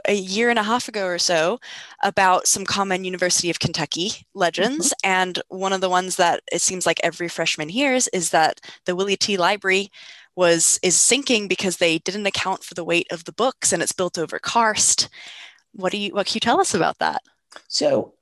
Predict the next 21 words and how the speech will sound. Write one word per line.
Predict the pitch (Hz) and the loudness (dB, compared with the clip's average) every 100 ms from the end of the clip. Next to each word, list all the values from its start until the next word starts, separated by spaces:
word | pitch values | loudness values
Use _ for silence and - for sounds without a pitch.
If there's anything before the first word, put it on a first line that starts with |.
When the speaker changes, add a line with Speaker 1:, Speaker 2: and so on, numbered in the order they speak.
| - | 0
Speaker 2:
<clears throat> | 262 302 339 | 4 6 6
what | 247 | 4
I | 285 | 2
can | 381 | 0
tell | 277 226 | 0 2
you | 220 311 294 - | 2 0 -4 -4
is | 226 196 | -2 0
that, | 214 208 - | 0 -2 0
uh, | 196 196 | 0 2
libraries | 196 220 254 285 294 - | 2 0 2 2 0 -2
sinking | 254 240 262 294 349 - - _ - | 2 2 2 -2 -2 -8 -20 _ -8
across | 196 - 247 247 | -6 0 0 2
the | 277 | 2
United | 240 226 240 240 | 2 4 2 -2
States, | - 226 233 262 - | -2 0 0 -2 -2
or | 208 | -2
at | 196 | -2
least | 175 214 - | -2 -4 -4
North | 214 208 | -4 -2
America, | 202 190 185 220 269 _ - - _ - | 0 2 0 -2 -6 _ -20 -20 _ -4
um, | 196 202 202 | -2 -2 -4